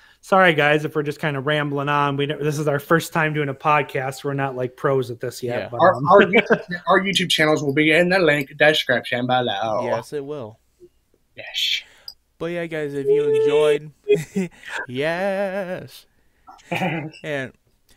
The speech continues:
Speaker 2: thank you guys for watching this podcast, or listening to this podcast, I should say.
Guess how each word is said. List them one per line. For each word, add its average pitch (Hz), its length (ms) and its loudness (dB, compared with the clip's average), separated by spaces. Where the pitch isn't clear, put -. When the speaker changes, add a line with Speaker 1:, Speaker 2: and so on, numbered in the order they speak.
Speaker 2:
thank 180 140 -6
you 170 60 -16
guys 180 220 -4
for 165 80 -12
watching 151 300 -8
this 135 140 -14
podcast, 160 680 -8
or 143 120 -8
listening 135 420 -6
to 123 100 -18
this 123 100 -14
podcast, 139 640 -12
I 139 40 -14
should - 180 -18
say. 139 300 -8